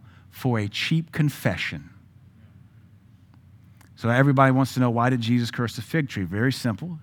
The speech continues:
There's a little bit of a botanical explanation. Fig trees bear figs first,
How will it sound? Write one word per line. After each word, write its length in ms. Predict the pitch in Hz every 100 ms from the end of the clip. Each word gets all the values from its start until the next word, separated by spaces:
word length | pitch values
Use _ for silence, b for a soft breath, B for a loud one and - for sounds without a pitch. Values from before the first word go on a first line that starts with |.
| -
There's 140 | 101
a 40 | 104
little 160 | 117
bit 100 | 117
of 80 | 113
a 60 | 107
botanical 500 | 107 113 120 113 113
explanation. 720 | 113 - 117 104 98 117 - B B B B B
Fig 400 | - - 151 165
trees 420 | - 143 127 131
bear 340 | 113 90 120 127
figs 500 | - - 135 120 -
first, 560 | - 185 139 139 -